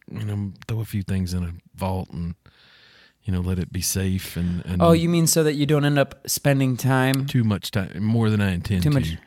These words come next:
Speaker 2: yeah,
Speaker 1: Yeah, th-,
Speaker 2: yeah.
Speaker 1: like, like, uh, you know, and, and I think that boils down to balance is, is about setting boundaries and, and just sort of saying, "Okay, um, you know, sometimes I gotta say no to this," and, and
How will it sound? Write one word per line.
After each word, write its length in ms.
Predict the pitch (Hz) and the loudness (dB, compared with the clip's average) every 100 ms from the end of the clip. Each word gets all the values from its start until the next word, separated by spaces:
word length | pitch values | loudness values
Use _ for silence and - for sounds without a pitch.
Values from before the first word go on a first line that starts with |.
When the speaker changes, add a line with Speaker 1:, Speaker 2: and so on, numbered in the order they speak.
| - | -6
Speaker 2:
yeah, 240 | 131 117 104 | -4 -4 -2
Speaker 1:
Yeah, 160 | 107 92 | 0 0
th-, 100 | 120 | 0
Speaker 2:
yeah. 140 | 110 | -2
Speaker 1:
like, 240 | 101 104 65 | -2 -4 -4
like, 200 | 104 135 | -4 -4
uh, 40 | 113 | -4
you 140 | 87 135 | -4 -2
know, 220 | 127 120 113 113 | -2 -2 -4 -4
and, 100 | 120 | -4
and 200 | 107 123 | -2 -2
I 40 | 120 | 0
think 200 | 143 113 | -2 -2
that 200 | 117 110 | -2 -2
boils 180 | 110 101 | -4 -2
down 300 | 104 107 101 | 0 0 -2
to 380 | 101 98 92 - | -2 -2 -2 -4
balance 480 | - 98 101 104 - | -4 -2 -2 -2 -2
is, 180 | 98 92 | -4 -2
is 160 | 90 98 | -2 -2
about 240 | 98 98 | -4 -4
setting 280 | - 110 113 | -4 -2 -2
boundaries 640 | 92 95 120 87 82 87 | 0 0 0 -2 -4 -4
and, 140 | 90 85 | -2 -2
and 260 | 64 85 | -2 -4
just 160 | 85 85 | -4 -4
sort 140 | - 92 | -2 -2
of 80 | |
saying, 340 | 87 98 98 92 | -2 -2 0 0
"Okay, 420 | 95 - 95 107 - - - - - - _ | -2 -2 -2 -2 -6 -16 -20 -20 -20 -20 _
um, 460 | 92 92 87 85 82 - _ _ _ - | -2 0 2 0 -2 -10 _ _ _ -10
you 60 | 76 | -4
know, 100 | 80 | -4
sometimes 440 | - 95 92 98 | -2 -2 -2 -2
I 40 | 101 | -2
gotta 200 | 104 107 | -2 -2
say 180 | - 107 | -2 0
no 240 | 101 120 | 2 2
to 60 | 120 | 0
this," 480 | 95 95 92 - - | -2 -2 -2 -6 -6
and, 340 | 98 95 95 | -2 0 -2
and 320 | - 95 101 | -4 -2 -2